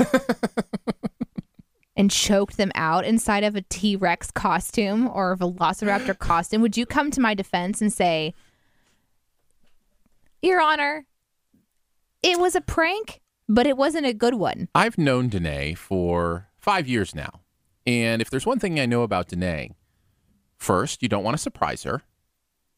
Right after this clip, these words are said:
Speaker 1: B, you also don't want to have any kind of scary animal near her. C, any kind of mechanized robot-looking thing is also a bad idea.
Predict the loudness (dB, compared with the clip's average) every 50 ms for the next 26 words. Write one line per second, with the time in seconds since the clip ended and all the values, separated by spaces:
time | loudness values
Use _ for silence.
0 | _ _ -12 -12 -4 0 2 2 2 2 0 0 -2 -4 -6 _ _ _ _ _
1 | _ _ _ _ _ _ _ _ _ -2 0 2 2 2 2 0 0 0 0 0
2 | 0 0 0 -2 -2 -4 -4 -2 -2 -2 -2 -4 -4 -4 -4 -2 0 0 -2 -2
3 | -2 -4 -4 -4 -4 -6 -6 -6 -4 -2 -2 -2 -2 -2 -2 -2 -2 -2 -2 -4
4 | -4 -6 -6 -6 -4 -4 -4 -6 -8 _ _ _ _ _ _ _ _ -6 -4 -2
5 | 0 0 0 0 0 -2 -4 _ _ _ _ _ _ _ _ 0 0 0 0 -2
6 | -2 -2 -2 -2 0 -2 -2 -2 -2 -2 -2 0 -2 -2 -2 -2 0 0 0 0
7 | 0 0 -2 -2 -6 -10 -12 -16 -20 -20 _ -2 0 2 2 4 2 2 2 0
8 | -4 -4 -4 -4 -4 -4 -4 -2 -2 0 0 0 0 0 -2 -4 -6 _ _ _
9 | _ -4 0 0 0 0 0 -2 -2 -2 0 0 0 0 0 -2 -4 -6 -8 -8
10 | -8 -10